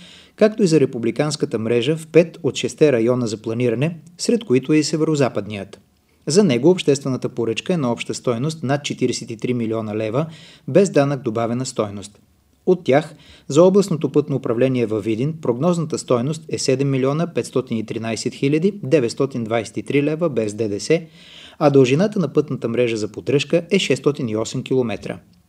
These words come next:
Обявените поръчки са по ускорената процедура, като срокът за подаване на офертите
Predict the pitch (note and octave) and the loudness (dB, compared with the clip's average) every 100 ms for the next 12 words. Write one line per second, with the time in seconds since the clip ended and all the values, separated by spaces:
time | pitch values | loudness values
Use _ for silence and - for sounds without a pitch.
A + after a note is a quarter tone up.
0 | _ _ _ - C3+ C3+ E3+ G#3+ G#3 - | _ _ _ -4 2 4 6 6 4 2
1 | C#3+ D#3+ E3 E3 - B2+ A2+ - B2+ F3+ | 0 0 -4 -4 -2 -2 -2 -2 0 0
2 | E3 C#3+ A2+ - A2+ G#2+ A#2+ - - - | -4 -6 -8 -6 -4 -2 -4 -8 -16 -20
3 | _ - D#3 C#3 G3 G3 C3+ B2+ B2 C3+ | _ -4 -2 2 2 2 -2 -2 0 0
4 | C3 A#2 A2 G2+ C3 B2+ D3+ D3+ D#3+ | 0 -2 -4 0 0 0 -2 -2 -2